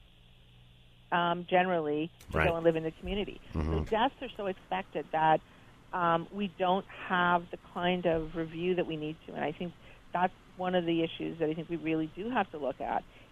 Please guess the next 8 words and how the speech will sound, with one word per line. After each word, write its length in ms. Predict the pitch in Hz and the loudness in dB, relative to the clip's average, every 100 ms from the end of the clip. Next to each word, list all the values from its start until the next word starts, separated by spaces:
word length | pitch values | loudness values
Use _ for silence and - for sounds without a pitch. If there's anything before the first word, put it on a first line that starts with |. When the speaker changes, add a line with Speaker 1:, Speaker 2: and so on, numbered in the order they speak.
| - | -2
Speaker 1:
is 220 | 175 165 | 4 4
homes, 720 | 175 - 196 202 202 196 196 180 - - - - | 2 -4 2 4 2 0 -4 -8 -16 -20 -20 -8
you 60 | 190 | -4
know, 80 | |
what 200 | 180 202 196 | 4 6 8
are 200 | 175 214 | 6 6
they 140 | 202 | 4
reporting? 600 | 165 - - 139 110 | 2 -4 -4 -4 -4